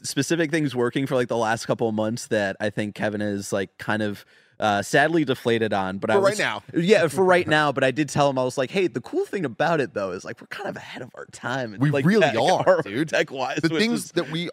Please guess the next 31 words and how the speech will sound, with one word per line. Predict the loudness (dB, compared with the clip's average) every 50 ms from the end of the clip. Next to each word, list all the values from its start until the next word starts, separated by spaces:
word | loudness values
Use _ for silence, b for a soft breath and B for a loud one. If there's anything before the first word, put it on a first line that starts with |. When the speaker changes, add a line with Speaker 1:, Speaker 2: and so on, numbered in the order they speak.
| _ _ 0
Speaker 1:
a | 2
Speaker 2:
are | 2 2 2
Speaker 1:
cool | 2 0 2
thing | 2 2 2 2
to | 2
say, | 2 4 4 4
like, | 4 2 2
an | 2 2
upsetting | 0 2 4 4 4 4 4 2
thing | 0 -2 -2
to | 0
say | 2 2 4 4
right | 4 2 0
now, | 0 -2 -2
but | -2 -4
it's | -6 -4
still | -2 0 0 0
really, | 0 -2 -2 -2 -2
we're | -4 -4 -2
like, | -2 -2 -2 0 0
uh, | 0 0 0 0
Howard | -2 -2 -2 -2 -2 -6
Stark | -8 -12 -6 -4 -4 -4 -4 -6
at | -10
the | -10 -8
end | -8 -8 -8
of | -6
Iron | -6 -4
Speaker 2:
Dude, | -4 -4
Speaker 1:
Man | -6 -8 -10
two. | -10 -8 -8